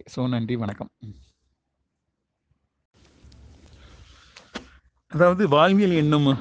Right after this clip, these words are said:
புத்தகம், தலைப்பு இரண்டு, இரண்டாவது பணி என்பது ஆன்மாவினை பணிவதுன்னு குறிப்பிட்டிருக்கிறாரு. ஆன்மாவினை பணிவது என்பதே நமக்கு இப்போதுதான் தெரியுது. அதாவது, எனக்கு வயசு நாற்பத்தி நாலு முடிய போகுது. இன்னும் ஒரு சில நாட்கள்லயே நாற்பத்தஞ்சு வயசை நான் என்ட்ரி பண்ணிடுவேன்.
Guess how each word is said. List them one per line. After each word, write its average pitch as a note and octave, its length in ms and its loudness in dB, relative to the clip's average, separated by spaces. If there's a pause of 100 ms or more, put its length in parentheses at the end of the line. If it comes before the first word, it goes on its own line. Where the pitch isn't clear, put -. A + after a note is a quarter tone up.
புத்தகம், D3 480 0
தலைப்பு D3+ 320 -2
இரண்டு, C3 500 0
இரண்டாவது E3 500 0
பணி C#3 220 0
என்பது B2+ 360 0
ஆன்மாவினை C#3+ 580 0 (120)
பணிவதுன்னு A2+ 340 -4 (120)
குறிப்பிட்டிருக்கிறாரு. B2+ 680 -4 (360)
ஆன்மாவினை E3 600 -2
பணிவது D3 480 -2
என்பதே C#3+ 500 -2
நமக்கு C#3 420 -6
இப்போதுதான் D3 580 -2
தெரியுது. C3+ 300 -2 (100)
அதாவது, B2+ 440 -2
எனக்கு B2 280 -4
வயசு C3 280 -4
நாற்பத்தி A#2+ 420 -6
நாலு B2+ 320 -2
முடிய C3 240 -4
போகுது. A2+ 360 -6 (440)
இன்னும் C3+ 320 0
ஒரு C3 140 0
சில C3+ 220 -2
நாட்கள்லயே D3 1000 0
நாற்பத்தஞ்சு C3 560 -2
வயசை C3 260 -4
நான் A#2+ 160 -2
என்ட்ரி A#2 220 -4 (140)
பண்ணிடுவேன். A#2 540 -6